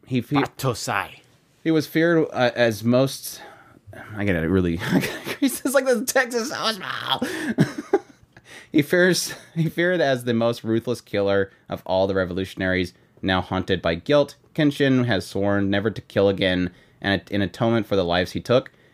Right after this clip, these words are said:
Speaker 1: and he may never know peace until killing is a thing of the past. So,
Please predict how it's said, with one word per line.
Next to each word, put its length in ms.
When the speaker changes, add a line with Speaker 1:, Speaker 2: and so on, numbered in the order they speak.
Speaker 1:
and 220
he 100
may 160
never 240
know 300
peace 500
until 380
killing 520
is 160
a 120
thing 380
of 120
the 80
past. 480
So, 140